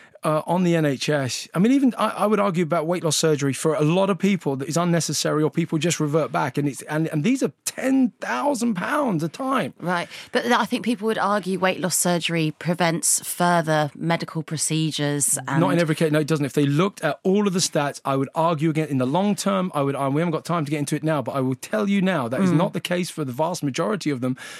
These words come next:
Speaker 1: that have it. And also, I know people that have a gastric, uh, uh, lap band, for argument's sake, and all they do is they get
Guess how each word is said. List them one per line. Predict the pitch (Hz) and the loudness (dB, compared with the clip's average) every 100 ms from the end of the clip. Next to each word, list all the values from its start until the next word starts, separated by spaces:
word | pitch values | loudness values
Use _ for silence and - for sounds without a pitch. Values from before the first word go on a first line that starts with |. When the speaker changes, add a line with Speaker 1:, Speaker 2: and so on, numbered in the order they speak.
| - - | -14 -4
Speaker 1:
that | 147 | -2
have | 175 220 | 0 0
it. | 180 | 0
And | 269 | 2
also, | 320 294 | 2 0
I | 294 | 2
know | 285 | 2
people | 254 233 | 0 -2
that | 220 | -2
have | 185 | -2
a | |
gastric, | 226 208 - - - - | -2 -2 -4 -10 -12 -4
uh, | 170 165 131 _ - | 0 0 -4 _ -6
uh, | 147 139 131 135 | -2 -2 -4 -2
lap | 185 160 | -2 0
band, | 151 127 - - - - | 2 2 -2 -20 -20 -6
for | 175 | 0
argument's | 160 143 147 | 0 0 0
sake, | 202 202 | 0 2
and | 254 | 2
all | |
they | 240 202 | 2 0
do | 254 | 0
is | 190 | 0
they | 190 | 0
get | 190 - | -2 -4